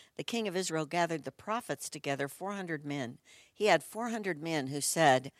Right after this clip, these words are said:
uh, that he should go up. But Jehoshaphat is the one who said, "Is there not still a prophet in Israel, or a prophet of the Lord here,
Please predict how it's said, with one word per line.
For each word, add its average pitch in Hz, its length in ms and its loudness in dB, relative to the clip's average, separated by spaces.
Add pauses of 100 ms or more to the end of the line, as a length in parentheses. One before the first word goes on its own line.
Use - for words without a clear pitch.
(380)
uh, 135 300 2 (220)
that 165 220 2
he 190 140 -2
should 170 240 0
go 156 200 -2
up. 151 300 0 (560)
But 165 220 8 (240)
Jehoshaphat 156 880 -2
is 127 140 -4
the 143 120 -6
one 156 220 0
who 147 100 -2
said, 147 380 2 (260)
"Is 175 220 2
there 165 160 -2
not 165 260 -4
still 160 580 -2 (280)
a 151 80 -2
prophet 170 640 0
in 151 200 -6 (100)
Israel, 139 600 -6
or 151 60 -2
a 147 40 -2
prophet 190 340 -2
of 190 80 -8
the 170 60 -6
Lord 147 220 0
here, 131 220 -6